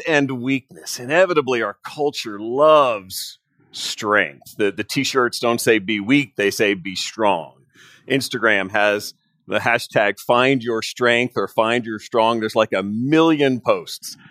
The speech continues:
that have that hashtag. And if you look for, like, "find your weakness," it's about eight hundred.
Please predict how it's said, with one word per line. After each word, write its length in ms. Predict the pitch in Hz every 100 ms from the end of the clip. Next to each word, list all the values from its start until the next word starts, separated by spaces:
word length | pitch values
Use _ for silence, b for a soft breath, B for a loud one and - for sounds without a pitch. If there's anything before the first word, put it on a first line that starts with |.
| b -
that 160 | 101
have 200 | 110 113
that 180 | 107 101
hashtag. 640 | 98 107 104 - 92 90
And 100 | 87
if 80 | 90
you 100 | 101
look 180 | 104 117 -
for, 140 | 117
like, 260 | 98 95 -
"find 380 | 107 110 117
your 160 | 107 101
weakness," 640 | 98 113 117 127 127 - _ _ _ _
it's 120 | 120
about 300 | 107 107 101 117
eight 200 | 113 110
hundred. 500 | 107 98 82 92